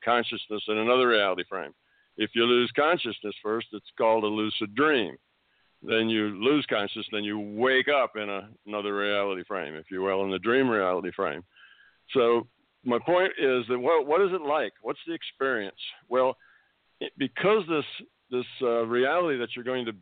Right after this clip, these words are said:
be in, this out-of-body reality, is a very,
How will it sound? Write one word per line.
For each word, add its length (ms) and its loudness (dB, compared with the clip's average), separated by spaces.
be 320 2
in, 200 -4
this 200 -2
out-of-body 640 2
reality, 720 0
is 120 -2
a 60 -4
very, 480 2